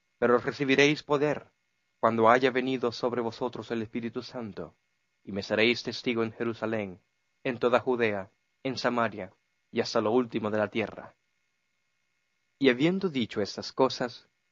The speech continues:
viéndolo ellos, fue alzado, y le recibió una nube que le ocultó de sus ojos. Y estando ellos con los ojos puestos en el cielo, entre tanto que él se iba, he aquí se pusieron junto a ellos dos varones con vestiduras blancas,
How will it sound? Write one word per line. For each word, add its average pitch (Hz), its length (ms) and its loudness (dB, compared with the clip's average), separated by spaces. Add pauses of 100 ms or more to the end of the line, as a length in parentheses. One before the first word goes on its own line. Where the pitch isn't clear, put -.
(400)
viéndolo 170 500 2
ellos, 110 360 0
fue 123 200 0
alzado, 107 600 -2 (540)
y 120 60 -4
le 120 120 8
recibió 131 440 2
una 160 220 2
nube 127 380 2
que 117 140 -4
le 113 100 4
ocultó 113 500 0
de 104 120 -2
sus 110 220 -10
ojos. - 440 -8 (920)
Y 156 100 2
estando 180 500 4
ellos 117 320 0
con 113 140 0
los 107 160 -2
ojos 117 260 -4
puestos 113 400 -6
en 117 100 -2
el 135 100 -4
cielo, 90 460 -4 (560)
entre 143 300 0
tanto 170 380 2
que 113 220 2
él 139 140 -2
se 147 160 -2
iba, 95 380 -6 (540)
he 143 200 2
aquí 135 360 -2
se 135 140 -2
pusieron 131 420 -2
junto 156 360 -6
a 139 80 0
ellos 117 280 -2
dos 151 240 0
varones 123 420 -4
con 123 160 -4
vestiduras 110 520 -2
blancas, 113 500 -10